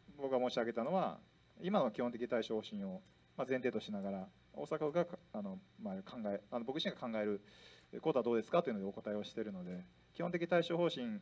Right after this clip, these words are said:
あ、それはその考えを当然伝えてます、国には。ただ、どう基本的対処方針がなるかは、あの、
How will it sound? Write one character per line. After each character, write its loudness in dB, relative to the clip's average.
あ、 2
そ 6
れ 8
は 6
そ 2
の 2
考 2
え 4
を -2
当 0
然 2
伝 2
え 2
て -2
ま 2
す、 -8
国 -4
に -4
は。 -8
た 2
だ、 0
ど 6
う -6
基 2
本 4
的 4
対 10
処 8
方 6
針 0
が -2
な 0
る 2
か -2
は、 -2
あ -10
の、 -10